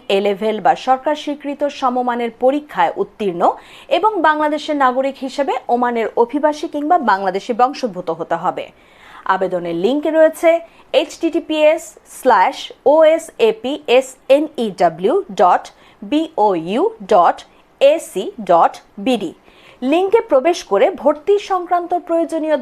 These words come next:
ধাপসমূহ পূরণ করুন এবং ভর্তি ফি অনলাইনে জমা দিন। আবেদনের ফর্মে শিক্ষার্থীর নাম, জন্ম তারিখ এবং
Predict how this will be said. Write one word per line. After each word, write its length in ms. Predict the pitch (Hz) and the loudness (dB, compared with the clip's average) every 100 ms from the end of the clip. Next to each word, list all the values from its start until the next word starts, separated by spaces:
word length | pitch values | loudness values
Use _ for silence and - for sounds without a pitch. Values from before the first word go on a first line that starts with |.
| - | -2
ধাপসমূহ 580 | 294 320 - 330 302 294 | -2 -2 -4 -2 -2 0
পূরণ 240 | 214 180 165 | 0 0 -2
করুন 280 | 180 170 160 - - - - | -4 -4 -8 -14 -20 -20 -8
এবং 280 | 208 202 196 | -4 -4 -4
ভর্তি 420 | 202 254 262 339 | 0 0 2 -4
ফি 180 | 339 392 571 - - | 0 0 0 -4 0
অনলাইনে 460 | 233 208 180 170 | 0 2 0 0
জমা 300 | 180 175 151 | -2 -2 -2
দিন। 280 | 143 147 147 - _ _ _ _ - - - - - _ 254 | -6 -12 -14 -20 _ _ _ _ -20 -20 -20 -20 -20 _ 0
আবেদনের 480 | 285 359 370 370 381 | 0 2 2 2 0
ফর্মে 520 | 359 330 311 320 330 330 | -2 2 2 2 -2 -2
শিক্ষার্থীর 640 | - 247 - 220 226 196 180 175 | -6 -6 -4 -4 -4 -6 -4 -2
নাম, 240 | 180 202 392 427 _ - | 2 2 2 -4 _ -6
জন্ম 380 | 202 277 269 185 | 0 2 2 -2
তারিখ 460 | 156 170 440 480 | -2 0 0 0
এবং 220 | 359 330 | 0 -2